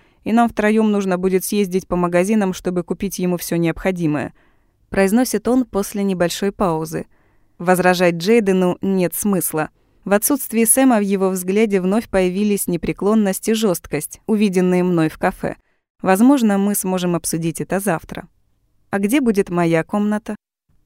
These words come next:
"Там же, где и моя". Эти слова он произносит твёрдо и с нажимом,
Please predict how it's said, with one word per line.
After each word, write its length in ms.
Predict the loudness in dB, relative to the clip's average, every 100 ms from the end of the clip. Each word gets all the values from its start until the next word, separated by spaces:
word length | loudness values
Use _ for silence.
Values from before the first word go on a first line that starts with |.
| _ _
"Там 220 | 0 2
же, 120 | 2 -2
где 240 | -2 0
и 100 | 2
моя". 360 | 2 0 -4 -10 _ _ _ _ _ _ _
Эти 200 | -6 -4
слова 400 | -2 -2 2 2
он 120 | 2
произносит 580 | 0 -2 0 -2 -2 -6
твёрдо 420 | -4 -2 -2 -2
и 60 | -4
с 80 | -2
нажимом, 540 | -2 0 2 2 0